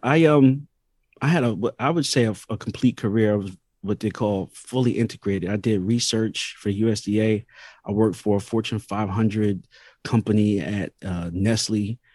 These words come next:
Um, I worked for Heinz Ketchup in Pittsburgh. Um, and then I worked for a large testing company as an auditor. Uh, and then I worked for Starbucks,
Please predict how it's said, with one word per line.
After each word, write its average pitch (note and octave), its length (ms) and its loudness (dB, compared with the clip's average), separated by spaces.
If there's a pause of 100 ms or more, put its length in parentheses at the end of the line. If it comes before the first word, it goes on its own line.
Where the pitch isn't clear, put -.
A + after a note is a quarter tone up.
(200)
Um, F#2 280 -2
I G2 80 -2
worked G2+ 240 -2
for F#2+ 100 -8
Heinz A2 360 -2
Ketchup G#2 420 -4
in F#2+ 80 -4
Pittsburgh. G#2 800 -2 (400)
Um, F#2+ 260 -2
and F#2+ 100 -2
then G#2 120 0
I G#2+ 60 0
worked G2+ 260 -2
for G#2 580 -2 (220)
a F2 100 -10
large G#2 560 -6
testing A2+ 500 -4
company G#2+ 460 -2
as G2 200 -4
an F#2+ 120 -6
auditor. G#2 540 -4 (440)
Uh, F#2 280 -6
and F#2+ 140 -6
then G2+ 100 -2
I G2 160 -6
worked G2 360 -6
for F#2+ 200 -8
Starbucks, F#2+ 880 -4